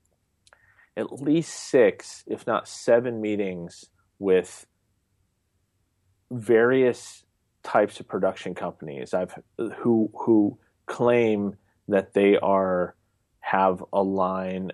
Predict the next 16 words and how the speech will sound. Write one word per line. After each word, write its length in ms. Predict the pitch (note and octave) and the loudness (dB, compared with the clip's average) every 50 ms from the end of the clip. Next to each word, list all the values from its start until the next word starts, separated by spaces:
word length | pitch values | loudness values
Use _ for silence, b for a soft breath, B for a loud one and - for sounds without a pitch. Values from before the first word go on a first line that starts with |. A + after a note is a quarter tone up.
| - | -8
on 520 | - F#2 F2+ F2 F2 F2+ F2+ F2+ F2+ F2 E2+ - | -6 -4 -4 -2 -4 -4 -6 -6 -8 -10 -10 -6
direct 420 | - F#2+ F2+ F#2+ F#2 F2+ - - | -4 -2 0 0 0 0 -2 -6
to 80 | - - | -8 -8
client 440 | - - F2+ F2+ F2+ F2 - - | -4 -4 -4 -2 -2 -4 -6 -4
work 340 | D2 F#2+ F#2+ E2+ - - - | -2 0 2 2 0 0 0
or 80 | G#2+ F#2 | 0 0
have 220 | - - G#2 G2+ G2+ | 2 2 0 2 0
a 60 | G#2+ | 0
plan 720 | - - - - B2 B2 A#2+ A2+ G#2 F#2+ F2+ F2 F2 D#2+ - | -2 -4 -6 0 2 2 2 2 0 -2 -4 -4 -6 -10 -10
on 120 | - F#2+ F2+ | -10 -10 -8
how 160 | - - F#2+ | -6 -6 -4
to 80 | F#2+ F#2+ | -4 -2
go 460 | F2+ F#2+ F#2+ F#2 F2+ F2+ E2+ D#2+ - - | 0 2 2 4 2 2 0 -4 -6 -4
direct 380 | - F2 E2 F2+ E2+ - - - | -2 0 2 2 0 0 -4 -10
to 60 | - | -12
client. 440 | - - - D2 C#2+ C#2+ - - | -10 -6 -6 -6 -6 -6 -10 -14